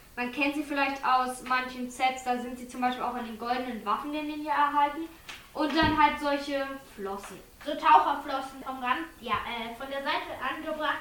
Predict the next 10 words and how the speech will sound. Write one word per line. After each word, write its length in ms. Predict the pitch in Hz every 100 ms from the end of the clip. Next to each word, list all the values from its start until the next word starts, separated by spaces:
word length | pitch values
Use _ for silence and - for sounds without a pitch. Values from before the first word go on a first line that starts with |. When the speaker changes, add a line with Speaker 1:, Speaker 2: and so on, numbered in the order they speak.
| - - - -
Speaker 2:
als 160 | 254 - -
Flügel 380 | 330 349 320 -
so. 160 | 240 294 - - - - -
Und 140 | - 480
noch 160 | 480 453 403
ein 60 |
Schild, 280 | 381 440 440
auf 140 | 349 -
dem 200 | 339 339 - -
Flourish 540 | 294 349 392 370 -